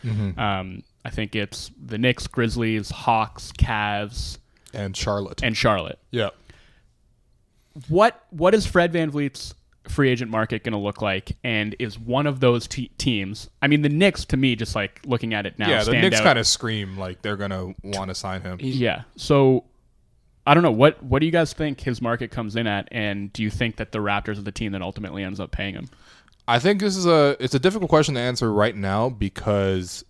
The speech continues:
Speaker 1: A, we need to see what happens with the draft. Like, if the Knicks land a top spot pick and, you know, they're in position to draft one, like LaMelo Ball,
Speaker 3: Yeah.
Speaker 1: for example, they're probably not gonna be like, "Well, instead of drafting LaMelo Ball, we're gonna sign Fred VanVleet for thirty mil." That's, I don't think that's realistic.
Speaker 2: Mm.
Speaker 1: And I think, B, like,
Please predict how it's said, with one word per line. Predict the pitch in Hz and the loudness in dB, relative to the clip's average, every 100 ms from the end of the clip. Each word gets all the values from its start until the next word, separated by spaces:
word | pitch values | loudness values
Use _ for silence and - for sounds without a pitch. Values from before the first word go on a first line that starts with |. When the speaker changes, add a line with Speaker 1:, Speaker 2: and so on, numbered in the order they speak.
| _ | _
Speaker 1:
A, | 113 123 131 123 | 0 2 2 0
we | 110 | 0
need | 113 | -2
to | 110 | -4
see | - 107 | -2 0
what | 95 | 0
happens | 104 95 | -2 -2
with | 98 | -4
the | 90 | -4
draft. | - 98 104 - - | -4 -2 -2 -4 -4
Like, | 92 87 | -6 -4
if | 98 95 - - - _ _ _ _ _ - - | -4 -4 -6 -20 -20 _ _ _ _ _ -16 -4
the | 110 | 0
Knicks | 123 - | 0 0
land | 117 117 | 0 0
a | |
top | 104 113 107 | 0 0 0
spot | - 110 - - _ | -2 -10 -10 -16 _
pick | - 120 135 - | -2 -2 -2 -8
and, | 101 95 92 95 _ _ | -8 -6 -8 -12 _ _
you | 107 | -10
know, | 95 95 | -6 -6
they're | 95 101 | -4 -2
in | |
position | 101 92 98 107 | -2 -4 -4 -6
to | 95 | -8
draft | 98 98 104 | -4 -6 -4
one, | 98 98 | -6 -6
like | 92 - | -10 -10
LaMelo | 98 101 101 95 | -4 -2 -2 0
Ball, | 98 120 | 0 0
Speaker 3:
Yeah. | 117 | 0
Speaker 1:
for | 160 | -2
example, | 151 175 180 202 | 0 -2 0 -2
they're | 143 | -2
probably | 135 156 135 | 6 6 6
not | 123 | 0
gonna | 113 | 0
be | 110 | -2
like, | 101 98 - _ | -2 -6 -12 _
"Well, | 160 156 | 2 4
instead | 151 - 170 | 4 2 2
of | 143 | 4
drafting | 135 135 127 | 4 4 0
LaMelo | 117 117 107 | 0 2 2
Ball, | 113 113 104 | 4 4 4
we're | 104 | 2
gonna | 113 117 104 | 0 -2 -2
sign | 113 104 98 | -2 -4 -2
Fred | 107 | -4
VanVleet | 98 92 104 | -2 -2 -4
for | 101 | -6
thirty | 92 - 98 92 | -10 -8 -6 -4
mil." | 95 90 | -6 -6
That's, | 92 90 | -8 -10
I | 98 | -4
don't | 104 | -4
think | 101 95 | -2 -6
that's | - | -8
realistic. | 92 95 110 - 98 | -6 -4 -4 -4 -10
Speaker 2:
Mm. | - 127 | -10 -16
Speaker 1:
And | 98 | -2
I | 156 | 0
think, | 185 156 | 0 -2
B, | 147 175 | 0 2
like, | 135 | 0